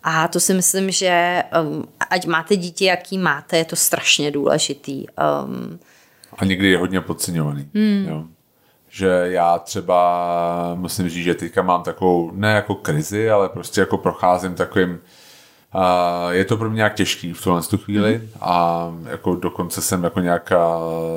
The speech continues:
Speaker 2: si našel nějaký
Speaker 1: Ten čas
Speaker 2: terape-,
Speaker 1: pro sebe.
Speaker 2: ten čas pro sebe si najít, no. Takže vlastně já jsem si našel nějakýho terapeuta teďka, měli bychom nějak jako mít nějak jako pět sezení na to, abychom tohle to nějak jako řešili, protože mám pocit,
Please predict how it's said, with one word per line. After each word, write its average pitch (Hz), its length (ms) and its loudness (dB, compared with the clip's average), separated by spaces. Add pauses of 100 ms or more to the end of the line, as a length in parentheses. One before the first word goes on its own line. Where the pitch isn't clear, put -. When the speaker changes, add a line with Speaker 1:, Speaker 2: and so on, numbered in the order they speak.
Speaker 2:
si - 160 -8
našel 85 240 -6
nějaký 82 160 -4
Speaker 1:
Ten 220 100 0
čas 208 200 2
Speaker 2:
terape-, - 60 -2
Speaker 1:
pro 196 140 0
sebe. 175 320 -2
Speaker 2:
ten 202 140 0
čas 104 180 0
pro - 140 0
sebe 90 280 0
si - 140 -6
najít, 71 300 -6
no. 71 200 -10 (340)
Takže 90 260 0
vlastně 85 280 2
já 85 80 4
jsem 90 160 -4
si 87 60 -8
našel 90 200 -4
nějakýho 90 280 0
terapeuta 95 600 2
teďka, 90 480 0
měli 87 220 -6
bychom 87 320 -2
nějak 82 220 0
jako 82 360 2 (340)
mít 90 140 2
nějak 82 200 0
jako 90 280 2
pět 87 340 -2
sezení 87 440 -2
na 82 120 -2
to, 87 300 2
abychom 85 400 -4
tohle 87 240 0
to 92 180 -6
nějak 82 220 -4
jako 85 200 -2
řešili, 92 360 0
protože 98 320 -8
mám 98 180 4
pocit, 95 380 -4